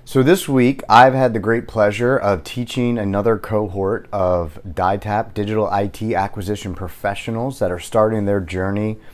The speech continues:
to understanding how to become better buyers of software development services and I T and modern I T solutions. And that's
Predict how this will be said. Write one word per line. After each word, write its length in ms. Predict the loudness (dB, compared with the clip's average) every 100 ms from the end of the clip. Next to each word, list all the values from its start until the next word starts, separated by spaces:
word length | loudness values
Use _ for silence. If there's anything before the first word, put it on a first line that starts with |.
| -18 -16 -18
to 360 | -6 -2 -2 -4 -10 -18 -20 -4
understanding 580 | 0 0 0 -2 -2 -2
how 100 | -2
to 80 | -2
become 280 | -4 -4 -2
better 240 | 0 0
buyers 400 | 0 0 0 -2
of 180 | -6 -10
software 380 | -4 -4 -2 -4
development 400 | 0 -2 -2 -8
services 440 | -6 -8 -8 -10
and 120 | -10
I 140 | -10 -12
T 420 | -10 -12 -10 -10 -14 -20 -10
and 120 | -4
modern 280 | 0 0 0
I 100 | -4
T 220 | -6 -10
solutions. 580 | -10 -10 -10 -10 -12 -12
And 160 | -4 -2
that's 360 | -2 -6 -16